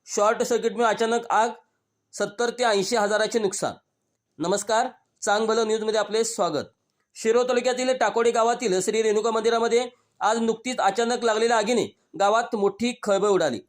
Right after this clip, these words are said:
प्राथमिक माहितीनुसार, मंदिरातील विद्युत लाईनमध्ये झालेल्या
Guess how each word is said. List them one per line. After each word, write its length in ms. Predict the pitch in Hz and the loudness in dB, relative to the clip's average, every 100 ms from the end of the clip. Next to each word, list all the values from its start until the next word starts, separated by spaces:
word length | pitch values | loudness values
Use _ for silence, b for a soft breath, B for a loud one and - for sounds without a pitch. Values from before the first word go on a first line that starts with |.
| _ _ | _ _
प्राथमिक 440 | 190 190 226 233 | -2 0 0 -2
माहितीनुसार, 600 | 226 220 226 226 233 247 | 0 -2 -2 0 2 2
मंदिरातील 560 | 226 202 220 208 220 220 | 2 0 0 0 -2 -6
विद्युत 280 | 208 170 226 | -8 -6 -2
लाईनमध्ये 380 | 202 214 226 226 | 0 0 2 2
झालेल्या 400 | 214 202 226 135 | 2 2 0 -2